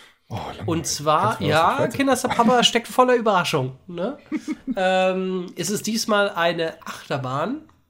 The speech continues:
Speaker 2: Äh, der eine oder andere von euch kennt sie vielleicht. Und zwar ist das Thriller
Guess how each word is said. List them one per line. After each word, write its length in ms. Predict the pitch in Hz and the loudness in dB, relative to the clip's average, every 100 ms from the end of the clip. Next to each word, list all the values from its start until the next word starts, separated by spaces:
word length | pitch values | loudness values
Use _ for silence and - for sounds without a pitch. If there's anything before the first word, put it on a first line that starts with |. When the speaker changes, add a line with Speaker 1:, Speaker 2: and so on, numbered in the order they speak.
| _ | _
Speaker 2:
Äh, 220 | 165 165 | 0 2
der 80 | 165 | 2
eine 180 | 208 240 | 0 0
oder 120 | 196 | 0
andere 500 | 214 233 208 202 202 | 0 0 0 0 -2
von 160 | 196 165 | -4 -8
euch 220 | 160 - | -8 -6
kennt 200 | 190 220 | -6 -4
sie 120 | 220 | -6
vielleicht. 480 | 208 208 202 214 208 | -6 -4 -2 -4 -6
Und 80 | 180 | -6
zwar 240 | - 165 | -4 -4
ist 140 | 165 175 | -4 -6
das 280 | 147 - - | -4 -8 -12
Thriller 880 | - - 185 269 277 135 120 - - | -16 -6 0 4 8 6 6 -2 -8